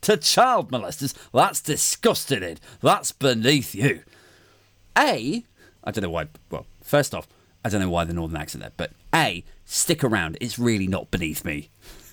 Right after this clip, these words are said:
<laughs> There is no bar on this podcast.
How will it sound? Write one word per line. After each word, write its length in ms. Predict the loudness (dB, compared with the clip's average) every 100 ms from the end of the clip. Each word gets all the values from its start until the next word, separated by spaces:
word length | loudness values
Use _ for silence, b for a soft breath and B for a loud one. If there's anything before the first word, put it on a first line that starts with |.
| B B
<laughs> 160 | 0 2 0 -2 b b
There 200 | 0 2
is 200 | 0 2
no 280 | 2 4 4
bar 400 | 2 0 0 -4
on 120 | -4
this 120 | -8
podcast. 640 | -10 -10 -6 -4 -4 -8 -10